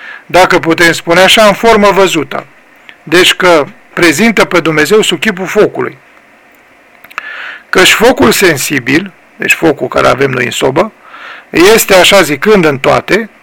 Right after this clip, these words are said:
și pătrunde prin toate în chip neamestecat și mai presus de toate. De aceea Scriptura folosește focul, pentru că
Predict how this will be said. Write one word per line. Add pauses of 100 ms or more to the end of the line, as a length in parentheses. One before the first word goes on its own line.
(360)
și
pătrunde
prin
toate
în
chip
neamestecat
și
mai
presus
de
toate.
De
aceea (320)
Scriptura
folosește
focul,
pentru
că